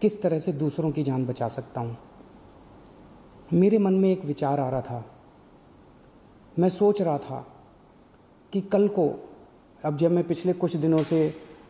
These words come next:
लोगों को blood donate करने के लिए, plasma donate करने के लिए इतना हम लोग उनको प्रोत्साहित कर रहे हैं, तो मेरे मन में एक विचार आ रहा था कि कल को कोई patient, मान लीजिए हिंदू है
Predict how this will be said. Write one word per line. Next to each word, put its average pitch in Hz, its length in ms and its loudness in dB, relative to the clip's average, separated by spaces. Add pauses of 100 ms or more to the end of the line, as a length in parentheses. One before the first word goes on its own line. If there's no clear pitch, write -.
(280)
लोगों 151 360 2
को 156 120 -4
blood 147 300 2
donate 151 280 2
करने 143 260 0
के 143 120 0
लिए, 143 160 2
plasma 143 420 0
donate 143 320 2
करने 139 260 0
के 139 140 -4
लिए 139 180 2
इतना 147 380 0 (440)
हम 147 160 4
लोग 143 180 4
उनको 147 220 0
प्रोत्साहित 143 600 -4
कर 147 140 -2
रहे 135 160 -2
हैं, 123 160 -6 (680)
तो 170 60 0
मेरे 170 200 4
मन 190 140 4
में 180 140 4
एक 175 120 -2
विचार 147 340 0
आ 143 60 2
रहा 143 140 0
था 151 160 -2
कि 165 400 -4 (680)
कल 190 180 4
को 196 440 2 (1120)
कोई 196 220 4
patient, 165 520 0 (1500)
मान 165 180 2
लीजिए 185 280 4
हिंदू 147 360 2
है 123 200 0